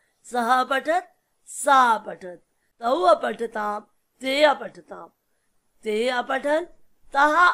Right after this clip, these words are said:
अपठन, त्वम अपठ, युवाम अपठतम, यूयम अपठत, अहम अपठम, अवाम अपठाम, वयम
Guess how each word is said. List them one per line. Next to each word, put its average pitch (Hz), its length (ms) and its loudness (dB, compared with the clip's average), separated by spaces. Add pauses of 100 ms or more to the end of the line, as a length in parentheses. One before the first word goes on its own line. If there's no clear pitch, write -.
(140)
अपठन, 170 440 -14 (420)
त्वम 285 160 4 (160)
अपठ, 226 360 -2 (460)
युवाम 254 420 2 (120)
अपठतम, 220 640 -12 (380)
यूयम 262 520 0
अपठत, 214 600 -6 (380)
अहम 294 380 2
अपठम, 220 520 -6 (440)
अवाम 269 540 0
अपठाम, 226 680 -6 (360)
वयम 247 400 0